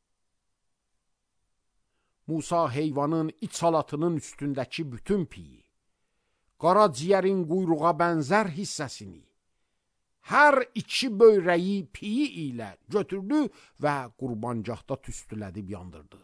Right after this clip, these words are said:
Lakin camış və dərisini, ətini və bağırsağını düşərgənin eşiyində od da yandırdı,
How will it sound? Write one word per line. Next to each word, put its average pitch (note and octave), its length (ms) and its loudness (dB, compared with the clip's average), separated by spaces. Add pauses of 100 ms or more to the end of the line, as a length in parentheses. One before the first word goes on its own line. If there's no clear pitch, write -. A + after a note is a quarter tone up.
(1040)
Lakin C3 420 -8
camış F3+ 420 0
və F3+ 120 0
dərisini, A#2 640 -6 (300)
ətini G#3+ 560 0
və F#3 280 4
bağırsağını B2 880 -4 (380)
düşərgənin F3+ 760 0
eşiyində A2 760 -10 (320)
od A3 260 6
da B2+ 80 -6
yandırdı, G2+ 640 -10